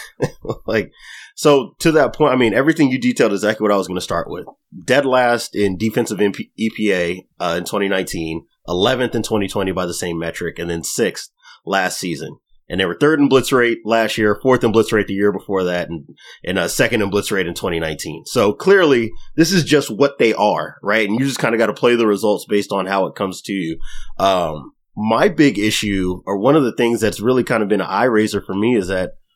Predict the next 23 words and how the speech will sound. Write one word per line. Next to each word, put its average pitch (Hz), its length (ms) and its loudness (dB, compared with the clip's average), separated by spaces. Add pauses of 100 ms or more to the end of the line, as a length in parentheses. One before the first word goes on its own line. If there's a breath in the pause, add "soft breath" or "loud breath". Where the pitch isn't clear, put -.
when 139 160 2
they're 135 180 2
blitzing, 104 540 0
they're 135 160 2
dead 120 220 0
last 120 320 -2
in 98 80 -4
pressure 110 320 -4
rate. - 220 -12 (420)
And 110 100 0
I 117 80 0
think 151 220 2
that - 260 0
so 165 160 4
much 139 260 0
of 147 80 0
that 147 280 2
is 127 160 0
because 117 580 2 (300)
every 156 220 4
offense 156 340 2
just 131 260 0
knows, 127 460 4